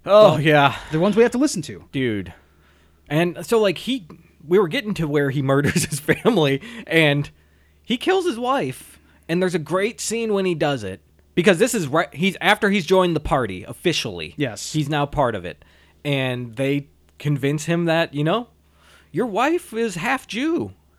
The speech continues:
Speaker 1: and so are your kids. They're quarter Jewish. We can't have that." And there's a scene where he's sitting there at this casino, brothel, wherever they are,
Speaker 2: Yeah.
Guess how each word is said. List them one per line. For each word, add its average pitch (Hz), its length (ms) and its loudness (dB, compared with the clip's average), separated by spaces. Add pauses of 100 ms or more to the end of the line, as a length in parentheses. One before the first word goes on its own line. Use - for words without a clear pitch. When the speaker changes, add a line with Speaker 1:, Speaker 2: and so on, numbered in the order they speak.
(180)
Speaker 1:
and 185 560 -2 (160)
so - 260 2
are 302 100 4
your 349 160 0
kids. 349 340 -2
They're 302 120 -2
quarter 339 680 -2
Jewish. 120 580 -6 (960)
We 190 140 -4
can't 427 240 0
have 120 280 -2
that." 151 400 -4 (680)
And 185 360 -2 (280)
there's 196 180 -2
a 208 60 2
scene 285 440 -4
where 208 140 2
he's 214 240 -6
sitting 254 300 -4
there 175 400 -2
at 202 200 -4
this - 280 -4 (320)
casino, 220 840 2
brothel, 202 560 4
wherever 180 460 4
they 135 140 2
are, 110 300 0
Speaker 2:
Yeah. 110 280 -6